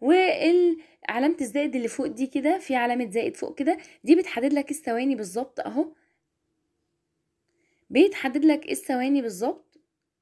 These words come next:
كام ثانية. تمام، انا دلوقتي هرجع كده، هرجع عنها خالص. قبل اي حاجة لازم اسمع الفيديو بتاعي اللي انا عايزة اقص جزء منه. طيب، طب يا ياسمين لو انا عايزة اقص جزء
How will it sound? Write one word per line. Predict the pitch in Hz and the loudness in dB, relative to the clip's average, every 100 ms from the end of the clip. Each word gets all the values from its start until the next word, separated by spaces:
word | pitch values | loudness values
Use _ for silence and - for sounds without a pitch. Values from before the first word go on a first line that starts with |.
| _ | _
كام | 247 262 | -2 -2
ثانية. | - 240 285 392 - _ _ _ _ _ | 0 0 2 0 -4 _ _ _ _ _
تمام، | 202 220 302 403 - - | -6 0 0 -2 -10 -8
انا | 262 | 0
دلوقتي | 269 294 294 | 2 2 2
هرجع | 269 269 254 | -2 0 -2
كده، | 240 294 | -2 -2
هرجع | 381 330 262 240 | 0 0 0 -2
عنها | 214 247 233 | -2 -4 -8
خالص. | 247 262 427 - _ _ _ _ _ _ _ _ _ _ _ _ _ - | -4 -4 -4 -8 _ _ _ _ _ _ _ _ _ _ _ _ _ -2
قبل | 302 277 262 - - | 2 4 2 0 0
اي | 392 392 | 2 2
حاجة | - 320 339 359 392 - _ 220 | 2 2 2 0 -2 -12 _ 2
لازم | 285 302 302 294 | 4 6 4 2
اسمع | 285 294 294 240 | -2 0 0 0
الفيديو | 220 254 269 | -4 -4 -6
بتاعي | - 262 330 370 226 | -2 -2 0 -2 -2
اللي | 247 | 0
انا | 262 | 0
عايزة | 240 254 226 | 2 0 0
اقص | - 190 247 269 - | -2 -2 -2 -4 -6
جزء | 190 226 - | -6 -6 -6
منه. | 180 156 156 _ - _ | -4 -4 -6 _ -20 _
طيب، | 262 202 - _ _ _ | 2 2 0 _ _ _
طب | 240 302 | 2 6
يا | |
ياسمين | 294 339 381 | 4 2 2
لو | 359 | 2
انا | 359 | 2
عايزة | 330 302 269 | 2 2 2
اقص | 320 - | 0 -2
جزء | 285 302 - | -2 -2 -2